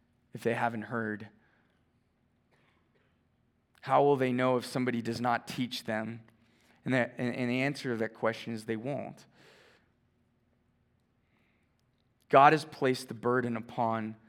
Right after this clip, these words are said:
his disciples to go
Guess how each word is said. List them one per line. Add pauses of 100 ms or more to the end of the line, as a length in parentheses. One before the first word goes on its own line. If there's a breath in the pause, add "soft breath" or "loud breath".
(420 soft breath)
his
disciples (760)
to
go